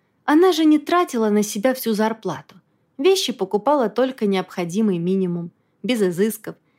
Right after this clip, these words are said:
Единственное концертное платье осталось из прошлой жизни.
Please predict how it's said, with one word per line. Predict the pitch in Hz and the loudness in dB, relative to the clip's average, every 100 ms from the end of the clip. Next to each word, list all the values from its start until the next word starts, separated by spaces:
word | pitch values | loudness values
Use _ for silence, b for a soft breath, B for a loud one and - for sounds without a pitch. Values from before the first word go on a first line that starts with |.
| _ | _
Единственное | 269 269 403 - 226 196 185 | -2 2 2 2 -2 -2 0
концертное | 202 202 311 302 202 185 | -2 -2 -2 -2 -4 -4
платье | - 254 277 247 - | -2 -2 -2 -6 -6
осталось | 175 - 233 233 - | -6 -6 -4 -2 -6
из | - - | -12 -14
прошлой | - 202 - 160 | -6 -6 -6 -10
жизни. | 156 185 175 170 | -8 -10 -10 -14